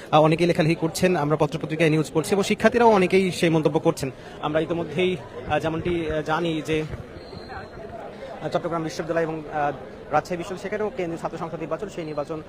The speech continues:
আহ, অনুষ্ঠিত হবে। আহ, সবকিছু মিলে যদি, আহ, ঢাকা ইউনিভার্সিটি তো ইতিমধ্যেই, আহ, তার ছাত্র শিবিরের, আহ, যদি বলি প্যানেল সেখানে জয়ী হয়েছে, জাহাঙ্গীরনগরও যদি এরকম হয় এবং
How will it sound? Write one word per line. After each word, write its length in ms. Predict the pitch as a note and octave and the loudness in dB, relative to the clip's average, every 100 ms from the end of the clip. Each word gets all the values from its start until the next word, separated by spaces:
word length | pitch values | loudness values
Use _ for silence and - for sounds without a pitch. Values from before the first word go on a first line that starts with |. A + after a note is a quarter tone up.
| - - | -10 -4
আহ, 260 | C3+ C3+ | -2 -2
অনুষ্ঠিত 300 | D#3 D#3+ D#3+ | -8 -12 -8
হবে। 340 | D3 E3 D3 A#2+ - - - | -8 -6 -6 -8 -10 -16 -8
আহ, 100 | C#3 - | -8 -8
সবকিছু 500 | E3 - G#3 - G#3+ | -10 -10 -12 -8 -6
মিলে 220 | G3+ G3 | -4 -4
যদি, 300 | G3 G3 G3 - - | -6 -8 -10 -12 -8
আহ, 120 | D#3 C#3+ | -4 -4
ঢাকা 180 | D#3+ F3 | -4 -4
ইউনিভার্সিটি 460 | F3 D#3+ - - - | -4 -4 -6 -8 -6
তো 60 | |
ইতিমধ্যেই, 560 | F3 E3+ E3 E3 F3+ E3 | -6 -6 -8 -6 -8 -4
আহ, 160 | D3+ D#3 | -4 -4
তার 100 | D#3+ | -4
ছাত্র 220 | D3 D#3+ | -6 -6
শিবিরের, 320 | D#3 E3 E3 D#3+ | -6 -6 -4 -6
আহ, 440 | - - D#3 D3+ C#3+ | -10 -4 0 2 0
যদি 160 | D3 | -4
বলি 140 | D#3 E3 | -4 -4
প্যানেল 200 | D#3+ D3+ - | -4 -6 -4
সেখানে 180 | D#3 D3 | -4 -2
জয়ী 160 | D#3 | -2
হয়েছে, 300 | D#3 D#3 G#3 | -2 -4 -4
জাহাঙ্গীরনগরও 500 | E3+ D#3 E3+ F#3 G3+ | -4 -4 -4 -4 -4
যদি 160 | F#3 F3+ | -4 -4
এরকম 260 | E3 E3 | -4 -4
হয় 120 | D#3 D3+ | -4 -4
এবং 180 | D#3 | -6